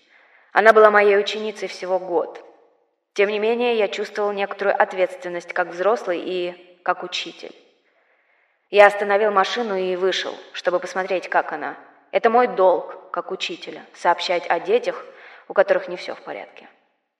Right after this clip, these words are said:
На Эмили было праздничное платье, и она сказала, что собирается на выпускной. Я подчеркиваю это только потому, что ее исключили из школы еще несколько месяцев назад за то, что она мешала классу. На ней не было обуви,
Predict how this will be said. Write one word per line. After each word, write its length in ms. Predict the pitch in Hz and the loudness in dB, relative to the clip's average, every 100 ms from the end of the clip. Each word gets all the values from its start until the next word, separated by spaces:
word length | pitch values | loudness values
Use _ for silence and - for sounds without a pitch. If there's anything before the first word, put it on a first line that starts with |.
| _ _ | _ _
На 260 | 196 202 214 | 4 6 6
Эмили 220 | 208 190 | 4 4
было 180 | 190 185 | 6 6
праздничное 580 | 190 190 185 - 185 | 6 4 2 -8 -8
платье, 360 | 180 202 202 175 | -2 2 2 0
и 40 | |
она 140 | 175 170 | -4 -6
сказала, 440 | - 175 175 165 | -8 -2 -2 -2
что 180 | 160 165 | -4 -10
собирается 500 | - 175 175 156 - | -6 0 0 0 -8
на 60 | 165 | -10
выпускной. 520 | 160 175 - 151 - _ - - - | -10 -12 -16 -18 -20 _ -20 -20 -2
Я 200 | 190 185 | 4 6
подчеркиваю 580 | 180 - 196 196 165 160 | 6 2 0 0 0 0
это 140 | 160 | 0
только 260 | 180 175 - | 2 0 0
потому, 380 | 180 165 175 | 0 0 0
что 200 | 180 - | -4 -6
ее 140 | 170 165 | -4 -4
исключили 500 | 170 180 180 208 185 | -4 -6 -6 -6 -6
из 200 | - 170 | -6 -8
школы 340 | - - 226 | -6 0 0
еще 220 | 175 175 | 0 -4
несколько 420 | 180 190 - 185 190 | -4 -6 -6 -6 -6
месяцев 480 | 190 180 - 190 | -6 -10 -12 -14
назад 380 | 196 202 170 147 - - - - | -4 -4 -2 -6 -8 -16 -14 0
за 100 | 185 | 2
то, 100 | 180 | 4
что 220 | 185 190 | 2 2
она 160 | 185 202 | 2 0
мешала 380 | 196 - 175 175 | -2 -4 -4 -4
классу. 500 | - 90 - - 226 _ _ _ - - - | -8 -14 -14 -20 -20 _ _ _ -20 -16 0
На 120 | 202 | 0
ней 200 | 220 220 | 2 0
не 200 | 208 202 | 0 0
было 180 | 190 175 | 4 4
обуви, 400 | 170 165 165 | 2 -2 -10